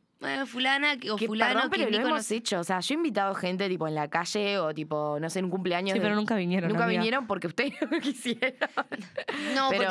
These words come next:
Speaker 1: siempre
Speaker 3: Porque
Speaker 1: teníamos
Speaker 3: justo eran
Speaker 1: temática.
Speaker 3: dinámicas y tena-, y
Speaker 2: Claro, y
Speaker 3: temáticas.
Speaker 2: metíamos temas. O sea, si metemos un tema, obvio que no voy a traer a un X.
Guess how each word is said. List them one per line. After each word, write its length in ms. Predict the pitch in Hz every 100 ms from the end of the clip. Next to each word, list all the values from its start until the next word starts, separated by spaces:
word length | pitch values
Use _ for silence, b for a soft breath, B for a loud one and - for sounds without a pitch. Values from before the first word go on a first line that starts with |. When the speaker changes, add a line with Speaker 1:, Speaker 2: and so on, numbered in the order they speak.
| 180
Speaker 1:
siempre 60 | 180
Speaker 3:
Porque 140 | -
Speaker 1:
teníamos 300 | 269 254 349
Speaker 3:
justo 160 | 349 370
eran 180 | 359 349
Speaker 1:
temática. 340 | 311 269 262
Speaker 3:
dinámicas 360 | 262 269 269 240
y 80 | 208
tena-, 360 | 208 202 208
y 120 | 196
Speaker 2:
Claro, 340 | 208 196 233 202
y 60 |
Speaker 3:
temáticas. 60 | 202 202 202
Speaker 2:
metíamos 420 | 285 294 370 -
temas. 380 | 226 226 185 175
O 80 |
sea, 160 | 165 170
si 80 | 170
metemos 300 | 180 208 233
un 120 | 208
tema, 220 | 196 214
obvio 120 | 208 180
que 80 |
no 60 | 175
voy 80 | 175
a 60 |
traer 180 | 175 170
a 60 | 170
un 100 | 165
X. 420 | 170 165 160